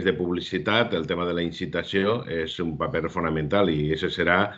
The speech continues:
el tema de les relacions comercials i de la informació comercial, eh, serà el tema fonamental del dia quatre. Per tant, com la comunicació avui en dia, eh, modela conductes, eh, aprenentatge vicari, que se diu, per banda de, dels,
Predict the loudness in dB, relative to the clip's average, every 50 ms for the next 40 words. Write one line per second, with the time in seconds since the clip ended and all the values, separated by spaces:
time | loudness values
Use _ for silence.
0 | -16 -20 -18 _ -4 -2 2 4 4 6 6 4 4 2 2 0 0 -2 0 0
1 | -2 -2 -2 -2 -2 -2 0 -2 -4 0 2 2 2 2 2 0 0 0 0 0
2 | 0 -2 -2 -4 -4 -4 -4 -4 -4 -4 -2 -2 0 0 0 0 0 2 2 2
3 | 2 2 -2 -4 -10 -20 -20 -20 -14 -2 2 4 6 6 6 4 4 2 2 0
4 | 0 0 2 2 4 4 4 4 2 2 2 0 0 0 2 2 2 2 2 4
5 | 4 4 4 2 4 4 4 4 4 2 -2 -4 -4 -6 -6 -8 -4 -2 -2 0
6 | 0 -2 -4 -6 _ _ _ _ -12 -10 -2 0 2 4 6 6 4 4 4 2
7 | 2 4 2 2 4 2 2 2 2 0 0 0 2 2 2 2 2 2 2 2
8 | 2 4 4 2 0 -2 -4 -2 -2 -2 -2 -2 -2 -2 0 0 0 0 0 0
9 | -2 0 0 0 0 2 6 6 6 6 4 0 -10 -20 _ _ _ -2 -2 -2
10 | -2 -2 -4 -4 -4 -2 0 0 0 2 2 2 2 2 2 4 4 4 4 4
11 | 2 0 -2 -6 -4 -4 -2 0 2 2 2 0 -4 -6 -6 -4 -2 0 0 0
12 | 0 0 0 0 0 0 0 0 -2 -4 -6 -6 -6 -6 -6 -6 -6 -8 -14